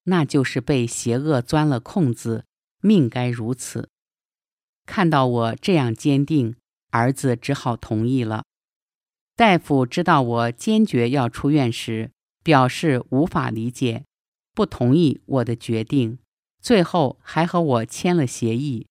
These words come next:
大概意思是出现任何问题，医院概不负责。出院以后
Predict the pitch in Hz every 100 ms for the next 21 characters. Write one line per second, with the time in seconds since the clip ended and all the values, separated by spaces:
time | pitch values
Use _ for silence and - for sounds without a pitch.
0 | _ _ _ _ _ 220 185 156 170 143
1 | 156 - 127 - - 123 - _ - -
2 | 190 190 139 127 190 147 - 117 151 123
3 | 120 - 110 110 _ _ _ - 170 180
4 | 185 139 120 - - 185 127 120 - 127
5 | - 110 110 - _ _ _ _ _ _
6 | _ _ _ _ - - 202 185 143 120
7 | 117 160 127 -